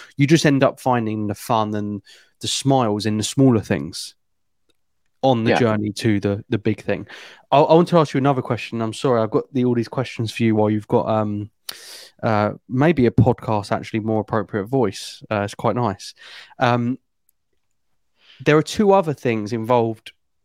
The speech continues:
Speaker 1: in being patient and waiting for the, for things, and that's self-control and discipline.
Speaker 2: Yep.
Speaker 1: I'm gonna say this again, and I would say this even if we weren't recording. Your level of self-control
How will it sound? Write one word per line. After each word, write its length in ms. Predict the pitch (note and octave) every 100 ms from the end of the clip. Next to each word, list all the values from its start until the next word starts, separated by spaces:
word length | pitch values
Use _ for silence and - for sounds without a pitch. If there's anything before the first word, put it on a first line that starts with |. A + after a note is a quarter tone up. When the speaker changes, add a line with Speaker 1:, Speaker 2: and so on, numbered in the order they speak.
| _
Speaker 1:
in 520 | - B2+ A2+ A2+ G#2+ G#2 _ _
being 240 | C3 A#2
patient 460 | A2 - A#2 - A2
and 100 | G#2+
waiting 320 | A2 G#2+ G#2+
for 100 | G2+
the, 240 | A2 G#2+ G#2+ _
for 120 | A2+
things, 520 | G#2 G2 E2+ G2+ - - - - - - _ -
and 120 | A#2+
that's 240 | C3+ -
self-control 640 | - C3 A#2 - A2+ - G#2
and 80 |
discipline. 460 | F#2+ G2+ - F#2+ E2+ - _ _ _ _ _ _ _ _ _ _ _ _ _ _ _ _ -
Speaker 2:
Yep. 220 | F2 - _ _ _
Speaker 1:
I'm 140 | - D#3
gonna 140 | G#3
say 180 | F#3+ F#3
this 160 | D3+ -
again, 360 | B2+ A2+ G#2+ - _ _ _
and 100 | B2+
I 80 | B2+
would 160 | C3 B2+
say 220 | - D#3
this 220 | D3 C#3
even 200 | D#3 C#3+
if 100 | C3+
we 60 | C#3
weren't 340 | C3 D3 C3+
recording. 540 | A2 - G2+ F2+ G#2+ B2 _ _ _ - - _ _ _ _ _ _ -
Your 180 | C#3
level 640 | D#3 F3 G3 G#3 G#3 G#3 -
of 120 | D3+
self-control 1300 | - - - F#3+ F3 - F3 D#3+ - F3 A#2 E2+ G#2+